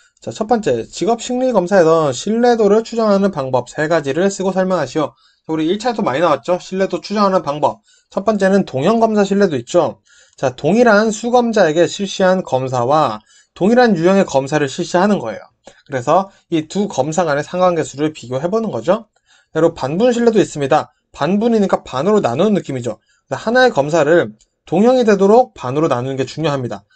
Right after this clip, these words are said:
그래서 그 두 검사 간의 상관계수를 비교를 해보는 거고요. 자, 검사, 재검사 신뢰도가 있습니다. 자, 마찬가지 동일한 수검자에게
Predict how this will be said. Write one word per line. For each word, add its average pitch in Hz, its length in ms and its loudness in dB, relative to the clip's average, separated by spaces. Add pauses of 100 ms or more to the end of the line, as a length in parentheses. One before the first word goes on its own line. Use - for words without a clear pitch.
(140)
그래서 131 200 -8
그 131 200 -4
두 147 160 -8
검사 180 320 0
간의 147 240 -2
상관계수를 165 840 -2 (200)
비교를 123 300 -8
해보는 180 280 -2
거고요. 139 480 -2 (500)
자, 131 160 -2
검사, 226 440 0
재검사 202 480 2
신뢰도가 185 420 2
있습니다. 135 580 -4 (300)
자, 151 100 0
마찬가지 139 460 0
동일한 214 400 2
수검자에게 165 800 0